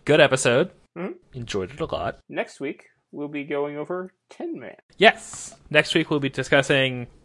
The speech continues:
Speaker 1: the episode Tin Man. Uh, I hope you enjoyed this episode. I know I did.
Speaker 2: Me too. You can find the show, Stargate Weekly, on Twitter at Stargate Weekly. You can also find us on Facebook, also just Stargate Weekly.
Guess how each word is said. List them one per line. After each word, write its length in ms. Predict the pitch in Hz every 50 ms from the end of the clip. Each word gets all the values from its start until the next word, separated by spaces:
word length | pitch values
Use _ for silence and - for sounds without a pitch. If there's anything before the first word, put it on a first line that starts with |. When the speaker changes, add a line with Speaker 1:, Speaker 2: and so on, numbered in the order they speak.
| _
Speaker 1:
the 80 | - 123
episode 400 | 120 - - - 131 120 - -
Tin 220 | - 196 170 170
Man. 280 | 170 165 170 175 180 190 - - -
Uh, 380 | - 107 104 104 101 104 - -
I 140 | - 131 139
hope 180 | 165 165 160
you 140 | 160 180 165
enjoyed 520 | 165 151 - 165 156 156 156 160 156 156 - - _ - - -
this 220 | 143 143 139 139 -
episode. 540 | 156 160 165 - 175 160 165 175 185 - -
I 140 | - 113 120
know 140 | 123 117 113
I 140 | 120 139 147
did. 280 | 131 104 110 123 - - -
Speaker 2:
Me 120 | 139 131
too. 240 | 131 165 190 214 - _ _ _ _ _ _ _
You 160 | 165 160 160
can 180 | - 160 156 147
find 640 | - - 165 160 160 160 160 156 156 151 151 - - _ _ _ _ _ _ _ _ - _ -
the 120 | 143 143
show, 460 | 135 - - 147 139 165 214 220 214 _ _
Stargate 420 | - - - - 143 131 131 127 -
Weekly, 260 | 135 127 - 180 -
on 140 | 175 127 127
Twitter 340 | - - 135 131 - - -
at 340 | - - 110 110 - - _
Stargate 420 | - - - 127 117 117 - 135
Weekly. 300 | - 123 131 - 175 302 - _ _ _ _
You 80 | - -
can 100 | - 131
also 220 | 127 123 123 135
find 200 | 123 - 127 123
us 140 | 123 120 -
on 140 | 127 117 120
Facebook, 400 | - 127 120 - - 170 - - _ _ _ _ _ _ _ _ _ _ _
also 360 | 147 131 127 - 123 120 120 - _ _ _
just 180 | - 127 - _ _ _ _
Stargate 360 | - - 123 117 120 123 113
Weekly. 280 | 117 120 117 147 185